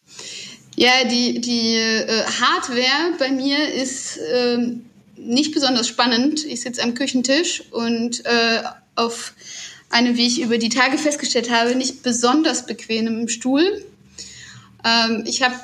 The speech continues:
mir f-, vor Corona tatsächlich noch eine Webcam zugelegt und bin dafür sehr san-, dankbar, weil ich keine eingebaute hatte.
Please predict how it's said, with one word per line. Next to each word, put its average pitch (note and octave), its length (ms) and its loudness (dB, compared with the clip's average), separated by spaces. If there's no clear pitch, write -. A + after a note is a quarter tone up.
mir B3+ 340 2
f-, - 240 -6
vor D#4+ 400 2
Corona B3+ 420 0
tatsächlich A#3+ 540 -2
noch B3 280 -2
eine A3+ 440 2
Webcam A3+ 480 0
zugelegt A#3+ 500 0
und A#3 140 -2
bin A#3 160 -2
dafür A3+ 280 -2
sehr G3+ 200 -2
san-, A3 180 0
dankbar, B3+ 500 0
weil A3 140 -2
ich - 100 -8
keine G#3+ 300 2
eingebaute G#3 640 -2
hatte. A#3 340 -4